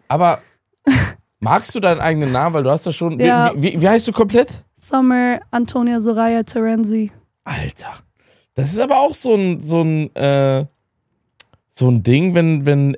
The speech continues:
Speaker 1: Eltern irgendwas so Kunstmäßiges machen, dass sie immer verrückte Namen kriegen, oder?
Speaker 2: Also, warum? Antonia war meine Grandma, Soraya ist meine andere Grandma.
Speaker 1: Soraya? Deine, deine Mom hieß, äh, deine, deine, deine Grandma hieß Soraya? Okay.
Speaker 2: Heißt.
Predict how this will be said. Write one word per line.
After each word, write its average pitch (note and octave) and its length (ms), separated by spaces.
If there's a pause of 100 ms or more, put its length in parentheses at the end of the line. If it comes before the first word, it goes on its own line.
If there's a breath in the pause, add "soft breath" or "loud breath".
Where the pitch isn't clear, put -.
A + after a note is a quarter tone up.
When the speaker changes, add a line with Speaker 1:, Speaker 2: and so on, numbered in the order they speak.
(160)
Speaker 1:
Eltern D3+ 360
irgendwas D3+ 300
so C3 100
Kunstmäßiges F#3+ 880
machen, A3 280
dass F#3+ 120
sie F3+ 60
immer E3+ 140
verrückte E3+ 300
Namen C#3+ 240
kriegen, G2+ 280
oder? D3+ 260 (460)
Speaker 2:
Also, B3+ 360
warum? B3+ 460 (160)
Antonia C4+ 460
war B3+ 80
meine B3 200
Grandma, B3+ 440
Soraya A#3 320
ist - 160
meine C4 180
andere C4+ 300
Grandma. C4 580 (260)
Speaker 1:
Soraya? E3 520
Deine, C#3+ 340
deine B2+ 220
Mom D3+ 260
hieß, D#3+ 220
äh, C3+ 180
deine, A#2 340
deine, A2 360
deine G2+ 200
Grandma D3 260
hieß A#2+ 180
Soraya? A2+ 440
Okay. G#2 440
Speaker 2:
Heißt. A#3 420